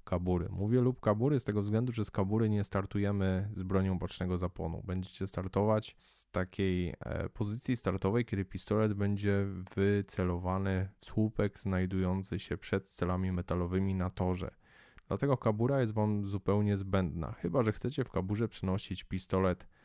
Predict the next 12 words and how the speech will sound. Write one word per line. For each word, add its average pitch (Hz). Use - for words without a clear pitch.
e, 90
pomiędzy 101
stage'ami 92
i 104
posiadacie 98
taką 92
kaburę 92
akurat 87
do 87
boczniaka. 87
Jeżeli 131
nie, 123